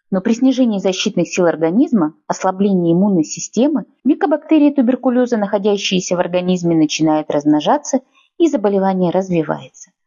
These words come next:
Одним из мифов о туберкулезе является утверждение, что этой болезнью болеют только маргиналы. Любой из нас может заболеть и стать источником инфекции для собственных детей. Страшно? Конечно.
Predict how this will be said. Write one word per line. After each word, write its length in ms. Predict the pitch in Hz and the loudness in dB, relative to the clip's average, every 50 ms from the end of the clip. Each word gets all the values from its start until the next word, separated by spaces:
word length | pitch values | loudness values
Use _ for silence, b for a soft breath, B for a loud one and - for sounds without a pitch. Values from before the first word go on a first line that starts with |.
| _ | _
Одним 360 | - - 170 175 226 269 269 262 | -4 -4 -2 2 2 2 2 2
из 140 | 226 - | 2 2
мифов 340 | 220 233 247 240 226 196 - 214 | 2 2 2 2 0 -4 -6 -6
о 60 | - 185 | -8 -4
туберкулезе 840 | - 196 170 180 - - - 170 185 254 320 320 254 208 190 - _ _ _ | -4 -2 -4 -4 -4 -2 -2 0 2 2 2 2 2 0 -2 -4 _ _ _
является 500 | - 202 190 240 294 320 311 294 302 - | -2 0 2 2 2 2 0 0 0 0
утверждение, 600 | 277 269 269 269 254 247 233 277 285 277 262 247 | 0 0 2 0 0 2 2 2 4 4 4 2
что 340 | 233 - - 247 247 240 240 | 0 -2 -2 -2 -2 0 0
этой 220 | 240 262 262 262 247 | -2 -2 0 0 0
болезнью 480 | 208 214 214 240 262 262 240 233 220 | 0 0 2 2 2 2 2 2 2
болеют 400 | 208 220 214 233 226 226 220 220 | 2 2 2 2 2 0 0 -2
только 300 | - 202 196 196 - - | -2 -2 0 0 0 -2
маргиналы. 640 | 190 175 170 165 170 170 170 165 160 165 165 170 - _ _ _ _ - | -2 -2 -2 0 -2 -2 0 0 -2 -4 -6 -12 -16 _ _ _ _ -4
Любой 400 | 190 185 175 165 180 214 262 269 | -2 -2 0 0 0 2 2 2
из 100 | 240 196 | 0 0
нас 240 | 190 196 220 220 - | 0 -2 -2 -2 -2
может 320 | 190 185 190 185 190 180 | -2 -2 0 -2 -2 -4
заболеть 480 | 170 165 165 175 170 165 165 160 - _ _ _ - | -4 -4 -4 -4 -4 -4 -4 -6 -6 _ _ _ -4
и 100 | - 180 | -4 -4
стать 320 | - - 180 190 190 208 | -4 -2 -4 -4 -2 -4
источником 580 | 190 - - 185 180 - - 180 - - 175 170 | -6 -4 -2 -4 -4 -2 -4 -6 -4 -2 -2 -2
инфекции 520 | 165 156 - - 277 269 277 - 240 220 | -4 -4 -2 -2 -2 -2 -4 -4 -4 -2
для 100 | 190 180 | -2 -2
собственных 500 | 175 - 190 190 - - 185 180 170 165 | -4 -4 -6 -6 -6 -6 -4 -4 -4 -4
детей. 460 | 156 180 175 - - - - 170 - _ _ _ | -4 -8 -8 -8 -6 -8 -8 -8 -8 _ _ _
Страшно? 600 | _ _ - 151 175 208 240 240 - 190 170 165 - _ _ _ _ - | _ _ -4 -2 -2 -2 -2 -4 -6 -8 -8 -8 -10 _ _ _ _ -16
Конечно. 500 | - 427 403 381 - - - - - | -14 -12 -10 -10 -8 -8 -8 -10 -12